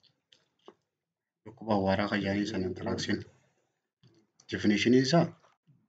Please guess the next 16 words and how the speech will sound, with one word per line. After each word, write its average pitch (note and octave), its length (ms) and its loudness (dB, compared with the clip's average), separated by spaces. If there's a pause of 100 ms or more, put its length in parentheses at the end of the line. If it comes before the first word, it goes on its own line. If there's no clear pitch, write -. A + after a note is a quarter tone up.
(880)
an A#2 140 4
acute D3+ 480 2 (720)
bacterial C3+ 720 2
disease A2+ 540 2 (1300)
dhukkuboota C3 640 -6
baakteeriyaa A2+ 720 2
tahee G#2 440 0 (1400)
acute A#2 440 6
jedhanii G2+ 360 0
chronic G2 460 -8 (120)
osoo G2 180 -10
hin F#2+ 80 -8
ta'in G2 280 -8 (1500)
usually C#3+ 640 4 (360)
affecting B2 720 0 (120)
skin. F2+ 360 0